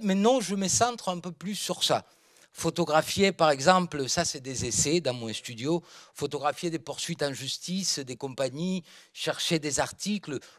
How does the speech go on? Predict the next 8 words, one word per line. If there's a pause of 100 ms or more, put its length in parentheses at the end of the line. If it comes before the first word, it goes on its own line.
voir
comment
on
peut (320)
mélanger (160)
les
couleurs
corporatives,